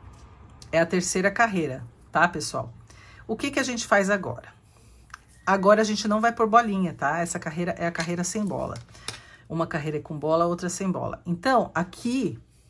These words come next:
nós vamos fazer a mesma coisa, ó. Vocês estão vendo que ficou o Vzinho, né? Eu vou mostrar aqui pra vocês, ó. Tem o Vzinho aqui. Nós vamos pegar esse ponto aqui, enfiar dentro do Vzinho, tá? Aqui, ó,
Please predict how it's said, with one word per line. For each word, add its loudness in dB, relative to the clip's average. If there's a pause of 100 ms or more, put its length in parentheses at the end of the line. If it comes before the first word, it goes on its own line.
(420)
nós 0
vamos 0
fazer 4
a 4
mesma 2
coisa, 2
ó. 2 (380)
Vocês 0
estão 4
vendo 2
que -10
ficou 0
o 0
Vzinho, -2
né? -2
Eu -2
vou -10
mostrar -6
aqui -10
pra -8
vocês, -6
ó. -4 (120)
Tem -6
o -6
Vzinho 2
aqui. -8 (400)
Nós 6
vamos 0
pegar 0
esse 2
ponto -6
aqui, -4
enfiar 2
dentro 0
do 0
Vzinho, -4 (360)
tá? 2
Aqui, -2
ó, 0